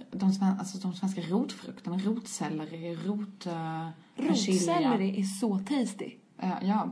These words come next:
Speaker 1: ehm,
Speaker 2: Ugnsrostad framförallt.
Speaker 1: palsternacka. Palsternacka ska man vara lite försiktig med då. Den är bra att spä lite med potatis till exempel.
Speaker 2: Ja, för den kan vara väldigt stark
Speaker 1: Ja.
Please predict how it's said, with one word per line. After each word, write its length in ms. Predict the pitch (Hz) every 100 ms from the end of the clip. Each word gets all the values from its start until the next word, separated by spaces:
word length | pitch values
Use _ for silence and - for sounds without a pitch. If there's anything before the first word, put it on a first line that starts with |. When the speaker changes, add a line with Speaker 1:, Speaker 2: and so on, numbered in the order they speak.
| -
Speaker 1:
ehm, 440 | 180 170 170 -
Speaker 2:
Ugnsrostad 600 | 285 220 190 269 285 220 190
framförallt. 460 | 190 190 - -
Speaker 1:
palsternacka. 720 | 202 226 226 - - 170 - 190
Palsternacka 460 | 240 240 185 185
ska 100 | 190
man 140 | 240 285
vara 100 | 202
lite 120 | 190
försiktig 300 | 208 196 -
med 120 | -
då. 320 | - 165 175
Den 120 | 185
är 160 | 196 214
bra 280 | 190 185 160
att 60 |
spä 320 | 160 175 - 165
lite 280 | 175 170
med 440 | 156 151 147 147 160
potatis 400 | - - - -
till 120 | -
exempel. 340 | - 165 165 - - -
Speaker 2:
Ja, 120 | 208
för 120 | 220
den 120 | 220
kan 80 | 208
vara 100 | 196
väldigt 200 | 185 -
stark 220 | - 185 196
Speaker 1:
Ja. 260 | 180 180